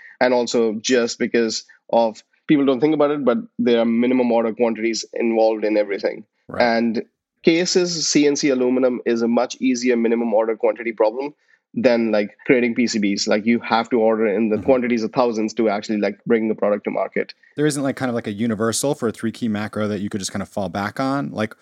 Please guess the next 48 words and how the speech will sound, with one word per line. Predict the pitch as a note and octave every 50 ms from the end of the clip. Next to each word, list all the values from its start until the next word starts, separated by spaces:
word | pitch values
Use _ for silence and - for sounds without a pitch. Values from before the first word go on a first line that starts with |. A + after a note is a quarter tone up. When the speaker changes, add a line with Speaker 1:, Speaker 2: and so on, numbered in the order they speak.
| _ -
Speaker 1:
I'll | - D#3 E3 E3+
say, | - A3+
like, | A3+ G#3 F#3+ D#3+ -
as | - D3 D3+ C#3+ -
Cass-, | E3 D3+ D3+ D3 D#3 -
Cassidy | - D#3+ D#3 F#3 D3+ D#3 D#3
is | D3+ D3 -
shaking | - D3 C#3+ C#3 C#3+
her | C#3+ C#3 C3
head, | C#3 C#3 C3 C3 B2
but, | B2+ B2 A2+
like, | B2+ A#2+ A#2+
I | A#2 A2+
think | C#3+ C#3 C3 A2+ - -
universal, | D3 D3 D#3 D#3+ E3+ E3+ E3+ F3 E3+ E3+ - F3+ E3+
there | D3+ C#3 C3+
is | C3 A#2+ A#2
Speaker 2:
<laughs> | A#2 A2+
Speaker 1:
none. | G#2+ A#2+ E3 G3 - -
There | - B2 A#2+ B2
are | A#2+ A2
products | - C3 B2+ C3 C3 -
out | C3 B2 B2
there, | A#2+ C3+ C3 C3+ C3
but | A#2 A#2 A2+ B2+ A#2+ A#2 A2 - - -
at | A#2+ A#2
the, | A2+ B2 B2 A#2 G#2 - -
at | - B2
the | A#2+ B2
end | B2 C3
of | B2+
the | A#2+ A#2+
day, | A#2+ A#2+ A#2 A2+
we | A2 G#2+ A#2 A#2+
wanna | A#2 A#2 A#2+ A#2+ A#2+
do | A#2 A#2 A#2
rigorous | A2+ A2+ A#2 A2 G#2+ A#2 A2+ -
testing. | - A2+ A2 - A#2+ A2+
We | A2 A2
wanna | G#2+ G#2+ G#2+ G#2+
make | G#2+ A2 G#2+ G#2+
sure | - - A2+ G#2
that | A2 A2 -
things | - A#2+ G#2+ A2 A2
that | A2 A2 G#2+
are | G#2+
coming | - - G#2+ G#2+ G#2+ G#2+
out | G#2 G2+ G2+ - -